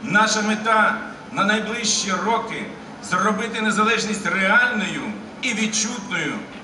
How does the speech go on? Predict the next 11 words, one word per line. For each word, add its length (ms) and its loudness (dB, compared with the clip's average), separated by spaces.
для 180 0
кожного 460 -4
черкащанина. 880 -2
І 100 2
ми 260 4
цього 480 0
досягнемо 840 0
разом, 600 2
спільними 840 0
добрими 640 0
справами. 680 0